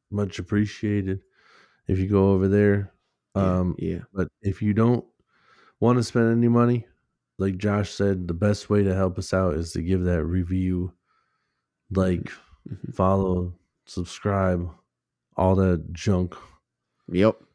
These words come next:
Speaker 1: You know, it's all matters.
Speaker 2: It does. It really does.
Speaker 1: Dude, and I gotta say, when I look away from the screen and my vision is, like, blurry,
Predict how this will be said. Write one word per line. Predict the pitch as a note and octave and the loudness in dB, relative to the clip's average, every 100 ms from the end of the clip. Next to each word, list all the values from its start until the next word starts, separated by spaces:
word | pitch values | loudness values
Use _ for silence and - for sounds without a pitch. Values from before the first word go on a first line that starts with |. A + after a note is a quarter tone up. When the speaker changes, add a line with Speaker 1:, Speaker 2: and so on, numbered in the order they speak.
| _ _ | _ _
Speaker 1:
You | F#2+ F#2+ | 2 2
know, | F2+ - _ _ _ - | 2 -4 _ _ _ 0
it's | A2 G#2+ | 2 4
all | A2 G#2+ G#2 G#2 G2+ F#2+ | 4 4 4 2 2 0
matters. | F#2+ G2 F#2+ F2 E2+ - - _ _ _ _ | 0 2 2 2 -2 -6 -20 _ _ _ _
Speaker 2:
It | - - | -8 2
does. | C3 C#3 G2+ - _ | 4 4 2 -12 _
It | - F#2 | -2 2
really | B2 B2+ | 4 4
does. | C3 B2 G#2+ F#2 | 4 4 2 2
Speaker 1:
Dude, | A2 G2 F2 F2 E2 _ _ _ _ - | 2 4 2 -4 -14 _ _ _ _ -2
and | F#2 | 2
I | F#2+ | 4
gotta | G2+ G2+ F#2 | 2 2 -2
say, | - F#2+ F2 D#2+ - _ _ _ _ _ _ _ _ - | -2 0 0 -6 -16 _ _ _ _ _ _ _ _ -6
when | F#2 | -2
I | F2+ F2+ | 0 -2
look | F#2 F2+ F#2+ G2+ - _ _ | -2 0 -2 -2 -10 _ _
away | F2+ E2+ E2+ F2 | -4 -2 -2 -4
from | - G2 | -4 -4
the | G2 | -4
screen | - - E2+ D#2 D2+ - _ _ _ _ _ _ _ _ _ _ _ - | -8 -6 -4 -4 -8 -14 _ _ _ _ _ _ _ _ _ _ _ -4
and | F2 | -2
my | D2+ E2 | 0 -2
vision | E2 F#2 F#2 F#2+ F#2 E2+ | 0 0 0 0 -2 -2
is, | E2+ F#2 | -4 -2
like, | F#2 E2 E2+ | -2 -2 -4
blurry, | F2+ F2+ E2+ D#2 D2+ | -2 0 0 0 -4